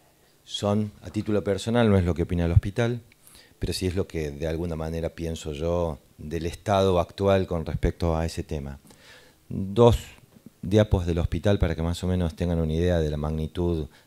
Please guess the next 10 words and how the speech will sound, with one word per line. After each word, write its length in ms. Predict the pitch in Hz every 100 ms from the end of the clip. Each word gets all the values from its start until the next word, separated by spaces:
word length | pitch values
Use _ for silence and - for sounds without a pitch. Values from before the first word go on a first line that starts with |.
| _
Es 220 | - - -
una 160 | 82
red, 300 | 90 104 85 -
son 200 | - 80
dos 140 | 82
hospitales, 580 | 78 80 - 92 92 80
veintitrés 420 | 80 76 - 85
centros, 640 | - 95 92 73 85 80
una 140 | - 82
universidad. 640 | 80 78 71 87 92 85